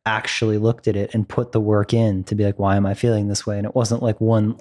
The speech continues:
aha moment or anything like that. It was just the time you put in to actually address it and be like,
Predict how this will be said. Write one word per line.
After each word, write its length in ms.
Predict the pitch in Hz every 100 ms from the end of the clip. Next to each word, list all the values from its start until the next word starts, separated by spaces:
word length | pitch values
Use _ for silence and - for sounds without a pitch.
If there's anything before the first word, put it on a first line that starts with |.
| -
aha 400 | 110 107 110 104
moment 500 | 110 117 104 107 -
or 80 | 120
anything 300 | 110 104 110
like 160 | 98 101
that. 180 | 123 110
It 80 |
was 140 | 110 104
just 300 | - 107 -
the 80 | 110
time 500 | - 117 117 113 101
you 120 | 101
put 260 | - 104
in 400 | 107 120 110 104 104 - - -
to 160 | -
actually 460 | 107 110 - 113 104
address 380 | 90 101 123 -
it 140 | 71 -
and 100 | 98
be 80 | 95
like, 160 | 90